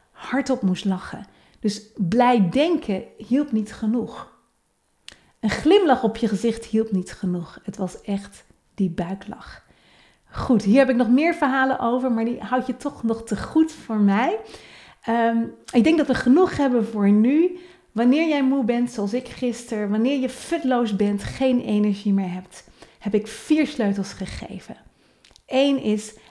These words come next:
laat die regie gewoon even los. Wees niet te streng voor jezelf.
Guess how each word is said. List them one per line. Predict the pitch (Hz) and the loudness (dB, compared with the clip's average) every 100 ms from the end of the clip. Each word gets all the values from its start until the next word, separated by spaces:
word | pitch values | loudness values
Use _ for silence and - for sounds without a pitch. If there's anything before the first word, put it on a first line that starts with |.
| - | -2
laat | 226 240 262 277 294 - - _ | 0 4 4 2 0 -6 -18 _
die | 196 208 | 0 0
regie | 208 196 - - 240 240 - - - | 2 -2 -4 -2 0 0 -4 -18 -16
gewoon | - - 185 226 262 254 | -10 -4 0 0 0 0
even | 226 214 208 202 | -2 -2 0 2
los. | 202 202 - - | 0 -2 -8 -10
Wees | 180 254 339 320 | 4 6 6 4
niet | 285 | 2
te | 240 | 0
streng | 226 - 220 208 | -4 -2 -2 -2
voor | 208 208 | -2 -2
jezelf. | 196 185 185 185 | -2 -2 -4 -6